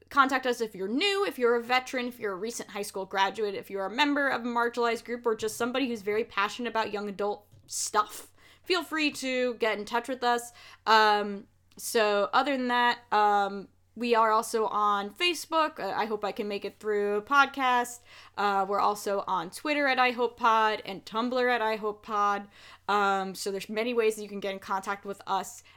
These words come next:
as a show entity. If you would like to talk to me, I'm on Twitter at D M is unbreakable. So feel free to tweet me. Um, I'm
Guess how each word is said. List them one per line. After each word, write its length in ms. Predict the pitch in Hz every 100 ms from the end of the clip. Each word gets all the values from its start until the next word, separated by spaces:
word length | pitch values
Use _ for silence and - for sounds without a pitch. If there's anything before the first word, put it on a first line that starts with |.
| -
as 320 | 220 214 208 -
a 100 | 202
show 340 | - 214 202 -
entity. 560 | 214 277 269 285 285 - - -
If 80 | 214
you 80 |
would 100 | 208
like 180 | 202 202
to 60 | 202
talk 280 | 214 196 -
to 140 | -
me, 520 | 196 254 392 285 294 - - -
I'm 200 | 233 262
on 120 | 262
Twitter 340 | 262 262 247 233
at 200 | 202 220
D 140 | 202
M 180 | 208 208
is 260 | - 185 -
unbreakable. 920 | 180 165 - 220 262 302 294 311 370
So 180 | - 202
feel 180 | - 220
free 300 | 214 214 226
to 100 | 214
tweet 340 | 185 214 214 -
me. 380 | 233 277 277 - - - -
Um, 480 | 214 214 214 208 214
I'm 240 | 208 190